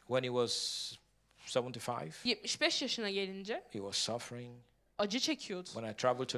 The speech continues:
Speaker 1: Nigeria,
Speaker 2: Nijerya'ya seyahat ettiğimde
Speaker 1: and I saw how my li-, my, my kid sister would take him to the toilet, I
Speaker 2: ve,
Speaker 1: also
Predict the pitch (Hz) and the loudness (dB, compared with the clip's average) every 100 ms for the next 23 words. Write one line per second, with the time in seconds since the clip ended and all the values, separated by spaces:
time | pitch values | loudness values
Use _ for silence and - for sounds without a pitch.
0 | 113 110 98 120 120 160 214 240 247 269 | -2 -4 -2 -4 -2 0 6 8 8 4
1 | 277 262 220 220 - 214 196 202 143 107 | 4 4 4 0 -6 -6 -4 -2 -2 2
2 | - 127 117 127 127 123 117 110 104 - | 4 4 4 4 4 4 0 0 -4 -10
3 | - _ _ - 107 117 139 - 120 113 | -20 _ _ -10 -4 -2 -2 0 0 0
4 | 107 117 - 160 - - 143 - 143 127 | 0 -2 0 0 2 0 2 2 2 2
5 | - 151 147 135 110 110 - 147 143 143 | 2 0 0 -6 -6 -6 -2 0 0 0
6 | 143 - 135 156 147 - | -4 4 6 6 4 2